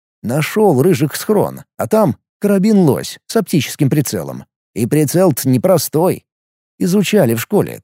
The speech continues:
такие ставят на автоматические винтовки М П сорок три дробь один, что в Ф Р Г разработаны. Вот прицел и был от этой винтовки.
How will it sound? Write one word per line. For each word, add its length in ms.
такие 340
ставят 400
на 120
автоматические 640
винтовки 640
М 280
П 200
сорок 360
три 200
дробь 260
один, 380
что 240
в 60
Ф 100
Р 180
Г 140
разработаны. 760
Вот 260
прицел 460
и 40
был 300
от 140
этой 160
винтовки. 680